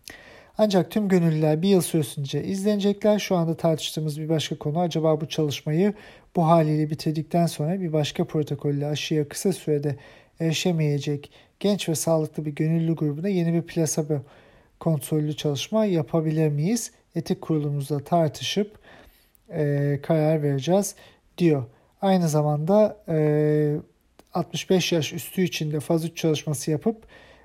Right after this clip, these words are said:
e, etkinlik değerlerine ulaşma yolunun seçilmesi gerektiğini söylüyor. Şimdi bu, e, bu yazılanlardan şunu çıkartıyoruz. Türkiye'de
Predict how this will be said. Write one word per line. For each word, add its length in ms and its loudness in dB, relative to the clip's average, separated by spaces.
e, 500 0
etkinlik 800 -4
değerlerine 600 0
ulaşma 760 -2
yolunun 400 -2
seçilmesi 600 -4
gerektiğini 440 -2
söylüyor. 480 -4
Şimdi 440 -2
bu, 320 2
e, 500 2
bu 80 0
yazılanlardan 880 4
şunu 320 -2
çıkartıyoruz. 760 -4
Türkiye'de 640 2